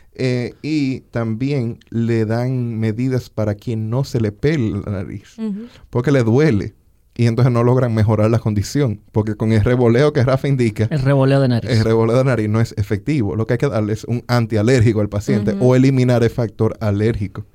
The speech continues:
Speaker 1: que,
Speaker 2: Exactamente.
Speaker 1: que tiene. Porque tal vez un
Speaker 3: Ya.
Speaker 1: gato que llegó a la casa, o un perro,
Speaker 3: O llegó
Speaker 1: o,
Speaker 3: la primavera.
Speaker 1: o un perfume, o la misma primavera y el
Speaker 2: Exacto.
Speaker 1: polen. Entonces esos son los factores. Y en vez de tú estar controlándote con Vaporú y toda la noche malo, tú te tomas un antialérgico.
Speaker 3: El polvo de Sahara.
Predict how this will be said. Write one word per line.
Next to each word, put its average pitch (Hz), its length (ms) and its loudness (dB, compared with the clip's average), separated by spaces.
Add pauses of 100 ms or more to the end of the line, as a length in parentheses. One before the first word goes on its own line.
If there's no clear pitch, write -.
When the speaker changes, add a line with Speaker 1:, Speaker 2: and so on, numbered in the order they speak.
(160)
Speaker 1:
que, 196 120 -10
Speaker 2:
Exactamente. 117 460 -2
Speaker 1:
que 202 140 0
tiene. 110 340 -2
Porque 131 200 -2
tal 123 100 0
vez 113 100 4
un 107 80 4
Speaker 3:
Ya. 104 80 -2
Speaker 1:
gato 120 320 -2
que 104 80 -4
llegó 101 200 0
a - 20 2
la 104 120 0
casa, 113 320 -4 (1000)
o 101 120 -2
un 104 200 4
perro, 104 500 0
Speaker 3:
O 123 60 0
llegó 113 220 4
Speaker 1:
o, 143 80 4
Speaker 3:
la 160 140 2
primavera. 131 400 2
Speaker 1:
o 123 40 6
un 123 120 4
perfume, 127 720 2
o 110 100 2
la 117 100 4
misma 123 240 2
primavera 135 500 0
y 123 40 2
el 117 60 2
Speaker 2:
Exacto. 107 220 -4
Speaker 1:
polen. 120 300 0 (320)
Entonces 123 460 0
esos 131 140 2
son 139 100 2
los 135 80 2
factores. 131 540 -2
Y 120 120 -2
en 123 120 0
vez 120 100 4
de 135 60 2
tú 160 80 -2
estar 160 240 0
controlándote 147 600 2
con 135 140 0
Vaporú 127 460 2
y 113 40 0
toda 123 160 0
la 127 100 2
noche 127 220 -4
malo, 101 300 -2
tú 104 100 -6
te 107 120 -6
tomas 110 200 -4
un 113 60 -2
antialérgico. 123 440 -2
Speaker 3:
El 117 100 4
polvo 131 280 2
de 143 120 4
Sahara. 135 520 0